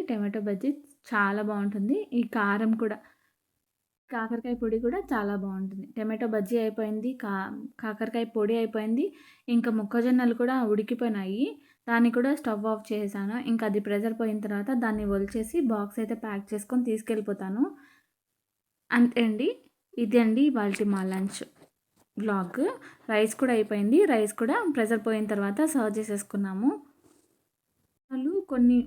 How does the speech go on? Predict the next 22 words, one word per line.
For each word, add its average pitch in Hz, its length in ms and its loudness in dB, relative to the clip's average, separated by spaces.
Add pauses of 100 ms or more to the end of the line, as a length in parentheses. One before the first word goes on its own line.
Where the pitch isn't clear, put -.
(140)
ఒక 233 160 0
రెండు 233 300 2
తీసుకున్నాను 247 600 2
కదా, 214 200 -2 (180)
ఒకటి 247 280 0
మాత్రమే 254 440 4
ఉడికించాను. 220 680 0 (480)
ఇంకో 247 320 4
దాంట్లో 233 420 2
వచ్చేసి 240 460 -2
ఒకటి 233 360 0
కాల్చుకొని 226 680 2
కానీ 240 300 4
లేకపోతే 247 420 4
పచ్చిగానే 240 600 2
తింటాను. 202 440 -2
బాబు 208 260 2
కోసం 247 300 2
అయితే 240 220 4
ఉడికించాను 233 600 2
కానీ 226 240 -2 (380)
నాకు 254 240 4